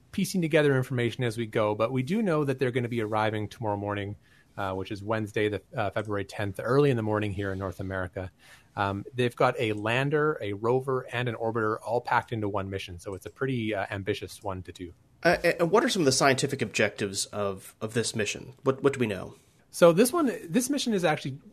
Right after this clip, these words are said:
Speaker 1: like I said, it's very ambitious. They've got, uh, the three different components of the spacecraft are gonna be doing a whole, you know, broad retinue of science. They're gonna be studying the atmosphere, studying the surface from orbit, uh, doing geology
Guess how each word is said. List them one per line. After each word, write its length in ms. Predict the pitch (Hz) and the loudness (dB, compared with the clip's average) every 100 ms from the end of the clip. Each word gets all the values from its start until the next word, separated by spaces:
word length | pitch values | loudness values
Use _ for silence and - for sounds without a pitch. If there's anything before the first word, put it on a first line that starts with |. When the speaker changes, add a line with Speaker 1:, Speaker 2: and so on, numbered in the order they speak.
| - | -2
Speaker 1:
like 120 | 151 | 0
I 40 | |
said, 180 | - 139 | 2 2
it's 120 | 135 | 2
very 240 | 165 254 214 | 0 0 0
ambitious. 500 | 131 120 123 104 - | 0 -2 -2 -6 -2
They've 240 | 135 139 | -2 0
got, 240 | 135 127 - - - | -2 -2 -6 -12 -10
uh, 100 | 143 | -10
the 80 | 165 | -10
three 240 | 131 170 214 | -6 -2 -2
different 260 | 208 160 | -2 -4
components 400 | 147 - 135 123 | -6 -2 -2 -2
of 60 | 123 | -4
the 80 | 110 | -6
spacecraft 500 | - 113 - 107 - | -2 -4 0 -2 0
are 140 | 120 | 0
gonna 140 | 135 | 0
be 80 | 123 | 0
doing 320 | 120 120 117 - _ | 0 0 0 -6 _
a 140 | 120 104 | -6 -6
whole, 580 | - 170 165 156 135 - - 180 127 - _ | -2 -2 0 -2 -4 -10 -20 -14 -12 -14 _
you 100 | 123 | -4
know, 180 | 107 98 | -2 -4
broad 640 | 104 117 127 135 127 107 - - | -6 0 6 6 6 0 -12 -4
retinue 340 | 113 120 104 | -2 -2 -4
of 100 | 92 | -4
science. 380 | - 98 95 87 | -6 -4 -6 -4
They're 140 | 120 | -2
gonna 160 | 127 123 | -2 -2
be 160 | 120 | -2
studying 440 | 107 135 135 127 117 | -2 0 2 0 -2
the 160 | 107 | 0
atmosphere, 720 | 110 123 120 - 123 117 117 - - - | 2 2 -2 -6 -2 0 -2 -4 -20 -12
studying 340 | - 117 113 | -2 0 0
the 80 | 104 | -2
surface 400 | - 127 120 123 | -2 -4 -2 -6
from 240 | - 101 107 | -6 -6 0
orbit, 480 | 165 170 170 - - | 0 0 -2 -6 -10
uh, 180 | 98 95 | -8 -6
doing 380 | 98 117 104 95 | -4 -2 -4 -6
geology 800 | 98 107 120 120 120 120 117 | -2 2 2 2 -2 -4 -4